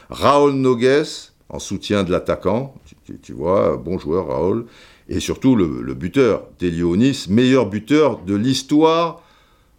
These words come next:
euh, de, du championnat de France, euh, les enfants. Avec, avec deux cent quatre-vingt-dix-neuf buts,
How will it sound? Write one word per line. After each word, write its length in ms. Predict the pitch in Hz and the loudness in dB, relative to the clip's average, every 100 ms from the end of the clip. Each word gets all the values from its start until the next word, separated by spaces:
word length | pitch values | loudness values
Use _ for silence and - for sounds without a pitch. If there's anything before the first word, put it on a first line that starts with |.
| _ _ _ | _ _ _
euh, 80 | 82 | -8
de, 480 | 76 87 82 80 78 | -2 0 2 0 -2
du 80 | 67 | -4
championnat 320 | - - 82 | -4 -2 -2
de 60 | 82 | -2
France, 320 | 170 139 - | -4 -4 -4
euh, 160 | 73 | -4
les 120 | 69 65 | -4 -8
enfants. 320 | - 60 - _ _ | -12 -16 -20 _ _
Avec, 240 | 92 110 | 2 2
avec 280 | 117 127 110 | 4 2 2
deux 120 | 120 | 2
cent 220 | 156 185 170 | 2 2 0
quatre-vingt-dix-neuf 640 | 147 127 131 120 117 110 | 0 0 -2 0 0 0
buts, 340 | 90 92 - | -2 -12 -12